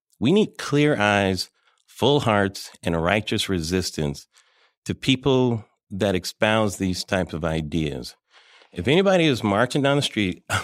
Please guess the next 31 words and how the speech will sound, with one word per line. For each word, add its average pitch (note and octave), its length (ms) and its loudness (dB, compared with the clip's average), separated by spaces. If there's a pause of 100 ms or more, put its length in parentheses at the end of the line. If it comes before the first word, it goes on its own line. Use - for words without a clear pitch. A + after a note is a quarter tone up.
wanna C3 120 4
make A2+ 160 0
this A2+ 140 -10
clear, F#2 440 0 (640)
and G#2+ 160 2
they C3+ 120 6
say, G#2 480 0 (200)
"We B2 140 2
need F3 140 2
to D#3 80 0
replace A#2 340 -2
Jews," F#2+ 460 0 (320)
I D3 140 4
am F3+ 100 4
with A2+ 280 -2
every D3+ 460 2
fucking A#2+ 500 0
Jew F#2+ 440 2 (300)
that G2+ 200 0
wants G2 240 -2
to F#2 100 -4
push - 280 -2
back F2+ 320 -2
on D2 160 0
that. B1+ 260 -4 (440)
I'm F#2 140 0
behind C3 440 0
you, C#3 180 2
I'm F#2 180 0
beside A2 460 0
you, A2 160 0